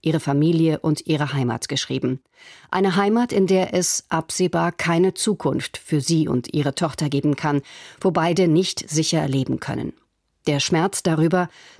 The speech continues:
transportiert sich über die vielen kleinen Episoden im Buch. Ebenso spricht aus ihnen der Scharfsinn der Autorin,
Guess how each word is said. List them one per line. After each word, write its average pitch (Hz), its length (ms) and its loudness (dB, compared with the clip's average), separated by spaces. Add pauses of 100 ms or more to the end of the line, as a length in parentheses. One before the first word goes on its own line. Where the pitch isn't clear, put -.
transportiert 185 640 0
sich - 280 -2
über 156 140 -2
die 135 140 -2
vielen 170 420 4
kleinen 135 480 0
Episoden 139 540 0
im 131 160 0
Buch. - 320 -6 (460)
Ebenso 220 340 4
spricht 208 360 -2
aus 175 140 0
ihnen 170 260 4
der 156 160 2
Scharfsinn 135 640 0
der 131 180 0
Autorin, 151 480 0